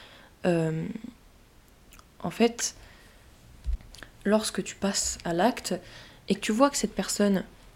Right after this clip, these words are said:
bah, elle te donne pas ce que tu veux, euh, bah, c'est là où vient la frustration, la, la colère. Enfin, c'est en-,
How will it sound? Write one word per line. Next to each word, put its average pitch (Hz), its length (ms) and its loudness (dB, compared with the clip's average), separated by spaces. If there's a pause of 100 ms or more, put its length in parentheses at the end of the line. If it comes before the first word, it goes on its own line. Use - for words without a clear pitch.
(100)
bah, 160 160 -4
elle 165 100 -4
te - 240 2
donne 170 260 4
pas 285 220 10
ce - 100 -2
que 208 100 0
tu - 180 -2
veux, 185 200 4 (880)
euh, 165 300 -6 (560)
bah, - 100 -8
c'est - 140 0
là 196 160 4
où 185 80 2
vient 180 300 0
la 175 100 -2
frustration, 277 800 -2 (720)
la, 175 300 -2
la 165 100 -6
colère. 247 600 2 (840)
Enfin, 180 300 -6
c'est - 140 2
en-, 180 160 -2